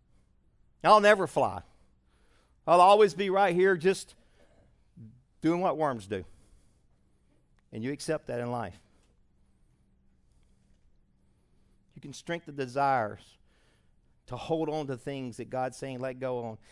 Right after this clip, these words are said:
And, and, and you can constantly be picturing yourself as this worm, and you can never imagine yourself as being more.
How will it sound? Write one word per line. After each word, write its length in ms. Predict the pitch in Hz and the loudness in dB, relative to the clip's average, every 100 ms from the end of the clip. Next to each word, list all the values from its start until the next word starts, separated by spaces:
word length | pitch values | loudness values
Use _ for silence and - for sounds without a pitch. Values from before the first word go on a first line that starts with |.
| - _ - | -20 _ -14
And, 120 | 123 - | -14 -10
and, 160 | 139 - | -12 -10
and 180 | 147 143 | -10 -10
you 100 | 156 | -10
can 100 | 127 | -12
constantly 640 | - 175 160 - 151 147 | -12 -10 -10 -8 -10 -8
be 100 | 131 | -10
picturing 400 | - 160 - 147 | -10 -12 -12 -14
yourself 420 | 131 - 143 135 | -12 -8 -8 -6
as 120 | 131 | -12
this 180 | 123 117 | -14 -12
worm, 380 | 139 143 127 113 - - | -8 -8 -8 -10 -16 -12
and 100 | 120 | -10
you 80 | 123 | -10
can 180 | - 151 | -12 -8
never 280 | 160 175 160 | -6 -4 -6
imagine 420 | 143 160 151 139 | -4 -6 -6 -10
yourself 480 | 131 - 143 135 120 | -12 -8 -8 -8 -12
as 80 | |
being 260 | 107 135 127 | -12 -8 -6
more. 400 | 123 156 143 117 | -4 -2 -2 -4